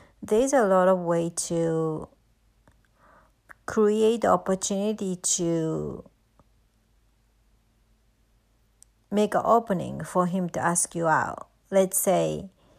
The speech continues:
he was talking about, "Oh, you know, my hobby is collecting wine, and then I have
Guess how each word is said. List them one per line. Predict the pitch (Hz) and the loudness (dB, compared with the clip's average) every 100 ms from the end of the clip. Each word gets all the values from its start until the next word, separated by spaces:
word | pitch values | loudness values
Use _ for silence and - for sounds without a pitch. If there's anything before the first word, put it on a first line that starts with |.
| _ | _
he | - 202 | 0 4
was | 190 180 | 4 4
talking | 196 185 185 | 2 2 0
about, | 170 165 160 - | 4 4 4 4
"Oh, | 226 226 | 6 8
you | 214 190 | 6 2
know, | 175 165 165 165 | 0 0 0 0
my | 170 170 | -2 -2
hobby | 175 190 175 175 165 - | 4 4 4 0 0 -2
is | 170 165 160 160 165 - - - _ _ _ _ _ _ _ _ _ _ _ _ _ | 0 0 0 -2 -4 -6 -8 -20 _ _ _ _ _ _ _ _ _ _ _ _ _
collecting | - 196 180 - 170 | 4 4 4 -2 -6
wine, | 165 185 208 196 196 196 190 185 190 190 _ _ _ _ - | 2 4 6 6 2 0 0 -2 -4 -8 _ _ _ _ -4
and | 185 175 | -2 0
then | 170 165 170 - _ - | 0 0 -6 -10 _ 4
I | 175 | 4
have | 175 175 170 170 165 - | 6 4 4 4 0 -8